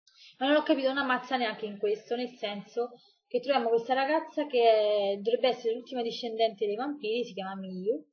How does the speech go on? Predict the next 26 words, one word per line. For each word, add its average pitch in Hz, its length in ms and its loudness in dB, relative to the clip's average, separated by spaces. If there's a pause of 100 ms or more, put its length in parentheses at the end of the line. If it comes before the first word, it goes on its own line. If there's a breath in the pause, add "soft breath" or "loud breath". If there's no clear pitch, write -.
(420 loud breath)
Accanto 294 380 0
a 262 60 8
lei 254 300 6
ha 220 140 4
questo 233 520 2
uomo 233 320 4
che 208 80 -6
si - 180 -12
chiama 226 260 0
Larva, 208 600 0
un 208 60 -10
nome 214 240 -8
più - 120 -16
carino 214 380 -4
lo 190 60 -8
poteva 190 240 -2
anche 190 180 -8
scegliere, 196 460 -4
almeno 269 320 6
in 294 80 4
Italia 220 320 4
sono 196 180 -6
davvero 196 360 -2
brutto 202 520 -2
sto 208 240 -8
nome. 220 320 -8